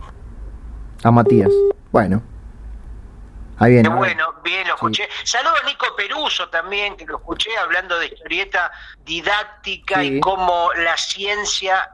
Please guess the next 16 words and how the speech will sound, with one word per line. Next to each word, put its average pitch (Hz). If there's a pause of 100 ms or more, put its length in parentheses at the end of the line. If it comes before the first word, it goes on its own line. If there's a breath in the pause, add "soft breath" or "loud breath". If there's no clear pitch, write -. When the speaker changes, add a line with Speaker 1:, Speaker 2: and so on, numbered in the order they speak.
(120)
Speaker 2:
y 151
el 147
dulce 170
de 160
leche 180
y 151
el 147
chivito 175
se 151
puede 170
explicar, 190 (680 loud breath)
eh, 147
a 151
través 165
del 151
cómic. 139